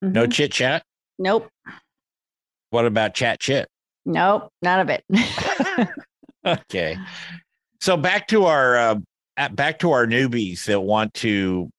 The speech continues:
Speaker 1: want to go out and compete. Uh, we talked about this in the first show, but, but really technically they can use any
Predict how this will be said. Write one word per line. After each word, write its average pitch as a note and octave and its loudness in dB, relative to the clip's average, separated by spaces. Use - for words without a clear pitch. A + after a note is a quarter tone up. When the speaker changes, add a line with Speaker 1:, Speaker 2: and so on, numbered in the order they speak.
Speaker 1:
want G#2 -2
to G2+ -2
go G2+ 0
out G2 2
and F#2 -6
compete. F#2+ -6
Uh, G2 0
we B2+ 2
talked D3 -2
about A#2 -2
this A2+ -2
in G#2 -4
the F2 -2
first G#2 -2
show, D#2+ 0
but, B2 2
but A2+ 2
really D#3+ 2
technically A2 -2
they A#2 0
can D#3 -2
use A2 0
any B2 -2